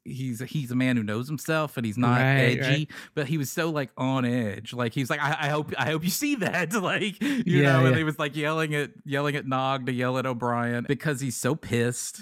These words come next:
Speaker 1: and he's
Speaker 2: Right.
Speaker 1: so focused, and they're gonna, like, run the fucking Defiant into the <laughs> fucking D S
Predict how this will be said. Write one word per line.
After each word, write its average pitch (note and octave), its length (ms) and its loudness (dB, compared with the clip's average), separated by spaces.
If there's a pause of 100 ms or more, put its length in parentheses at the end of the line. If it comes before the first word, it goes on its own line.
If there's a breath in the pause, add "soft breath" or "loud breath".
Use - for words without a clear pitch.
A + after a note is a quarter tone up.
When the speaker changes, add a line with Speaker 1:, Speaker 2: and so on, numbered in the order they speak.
Speaker 1:
and A2+ 160 0
he's A#2 160 2
Speaker 2:
Right. C3+ 300 6
Speaker 1:
so C3 60 6
focused, A#2+ 460 0
and D3+ 220 0
they're C3+ 80 0
gonna, B2 220 0
like, G#2+ 260 -2
run C3 240 0
the A#2+ 80 2
fucking B2 460 -2
Defiant A2+ 500 0
into B2+ 240 0
the A#2+ 140 2
<laughs> - 180 -12
fucking C#3+ 340 0
D D#3+ 260 -2
S - 200 -6